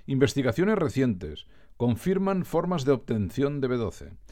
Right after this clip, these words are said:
mediante las bacterias del colon que la sintetiza en grandes cantidades y asimismo mediante microorganismos que la producen y que habitualmente contaminan ciertos alimentos, como las algas,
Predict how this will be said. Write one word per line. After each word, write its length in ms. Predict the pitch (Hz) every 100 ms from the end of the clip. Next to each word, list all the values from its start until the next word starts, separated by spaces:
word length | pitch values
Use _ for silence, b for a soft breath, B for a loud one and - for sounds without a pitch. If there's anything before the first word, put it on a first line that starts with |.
| B B
mediante 380 | 131 139 165 208
las 160 | 180
bacterias 520 | 127 104 160 151 135 98
del 200 | 98 85
colon 420 | 117 98 104 135 b b -
que 120 | 131
la 120 | 120
sintetiza 720 | - 139 131 120 165 160 170
en 100 | 147
grandes 400 | 117 135 135 117
cantidades 680 | 131 117 104 78 78 73 -
y 120 | 131
asimismo 680 | 113 175 170 175 139 175 226 b
mediante 600 | - 113 113 113 110 98 107
microorganismos 1040 | 98 107 98 92 95 85 139 151 165 -
que 140 | -
la 180 | 113 151
producen 640 | - 113 147 - 180 220 226 - - -
y 80 |
que 100 | 117
habitualmente 640 | 101 104 135 170 170 175 -
contaminan 640 | 127 113 113 123 143 143
ciertos 400 | - 107 92 98
alimentos, 560 | 87 78 67 62 - - -
como 260 | 73 67
las 220 | 65 -
algas, 480 | 82 98 127 - -